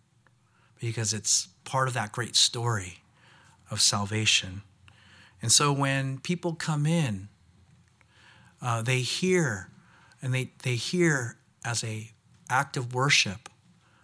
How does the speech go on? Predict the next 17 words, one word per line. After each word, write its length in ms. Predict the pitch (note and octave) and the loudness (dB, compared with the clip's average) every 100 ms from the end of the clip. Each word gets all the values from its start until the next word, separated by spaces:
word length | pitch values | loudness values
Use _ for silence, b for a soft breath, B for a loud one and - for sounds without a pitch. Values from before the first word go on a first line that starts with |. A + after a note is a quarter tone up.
| b _ | b _
our 280 | A2+ A#2+ C3+ | 0 2 2
witness 720 | A#2 B2+ C3 A2+ F#2 - - - _ b b _ | 0 -2 -2 -6 -8 -8 -8 -10 _ b b _
to 100 | - | -6
what 160 | A2 G#2 | -6 -2
Jesus 680 | - A2 G#2+ G#2 G#2 - - b b b b - | -2 0 -2 -4 -2 -4 -6 b b b b -10
has 220 | A2 G2+ | -6 -6
done. 340 | - F2+ F#2 - _ _ _ b b b b b b b _ - | -6 -8 -10 -14 _ _ _ b b b b b b b _ -12
Um, 240 | G#2 F#2+ | -10 -6
and 120 | A#2 A2+ | 0 2
so 140 | C3 | 4
this 240 | A#2+ C3+ | 6 6
is 180 | D3 B2+ | 8 4
what, 520 | B2+ B2 A#2 - - - - - | 4 4 2 2 2 2 -8 -10
uh, 200 | G#2+ G#2 - - | -10 -10 -14 -2
Ed 160 | B2+ B2 | -2 0
Clowney 500 | - B2+ B2 B2 A#2+ | 2 4 4 2 0
calls 680 | - A2+ A2 G#2+ G#2 - | 0 2 2 0 -2 -4